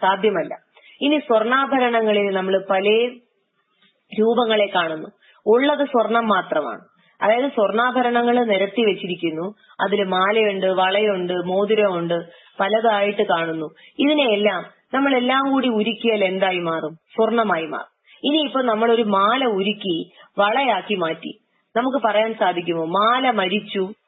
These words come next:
വള ജനിച്ചു എന്ന്? ഇല്ല. രണ്ട് ചെയ്യുമ്പോഴും അത്, അത് സ്വർണം തന്നെയാണ്. അതിൽ ഏകഭാവം സ്വർണമാണ്. അപ്പൊ സ്വർണത്തിൽ പല നാമരൂപങ്ങൾ കാണുമ്പോഴും ആര് സ്വർണത്തിനെ മാത്രം കാണുന്നുവോ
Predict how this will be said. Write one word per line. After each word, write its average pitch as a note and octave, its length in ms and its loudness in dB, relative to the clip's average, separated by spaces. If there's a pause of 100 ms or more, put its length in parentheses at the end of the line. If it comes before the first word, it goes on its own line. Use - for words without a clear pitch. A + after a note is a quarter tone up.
(140)
വള G#3 240 2
ജനിച്ചു G#3 480 -2
എന്ന്? F#3+ 280 -2 (440)
ഇല്ല. C#4 420 0 (100)
രണ്ട് A#3 320 0
ചെയ്യുമ്പോഴും B3 600 0
അത്, A3 160 2 (260)
അത് G3+ 180 -2
സ്വർണം B3 560 0
തന്നെയാണ്. F3 360 -4 (340)
അതിൽ C4+ 200 2
ഏകഭാവം B3 800 2
സ്വർണമാണ്. G#3 600 0 (380)
അപ്പൊ G#3 140 0
സ്വർണത്തിൽ B3 600 0
പല A#3 420 2
നാമരൂപങ്ങൾ C4 760 0
കാണുമ്പോഴും G#3+ 640 0 (360)
ആര് B3 340 2
സ്വർണത്തിനെ C4+ 640 0
മാത്രം C4 480 0
കാണുന്നുവോ G#3 560 0